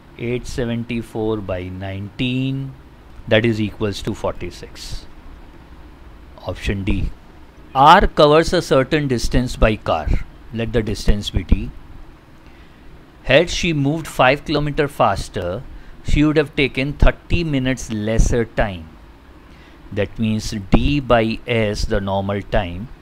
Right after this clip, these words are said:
minus the time today, is thirty minutes. Thirty minutes is half an hour. Or D into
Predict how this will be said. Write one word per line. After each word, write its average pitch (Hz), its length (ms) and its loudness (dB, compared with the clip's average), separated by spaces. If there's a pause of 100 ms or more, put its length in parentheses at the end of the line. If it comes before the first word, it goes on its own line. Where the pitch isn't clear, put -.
(300)
minus 117 760 -2
the 110 180 0 (120)
time 110 380 0 (140)
today, 104 460 -2 (2250)
is 107 540 -2 (220)
thirty 120 320 4
minutes. 92 340 -6
Thirty 107 300 2
minutes 107 320 0
is 117 100 0
half 101 280 0
an 92 100 -8
hour. 82 180 -8 (2750)
Or 90 200 -6
D 110 540 -2
into 98 640 -6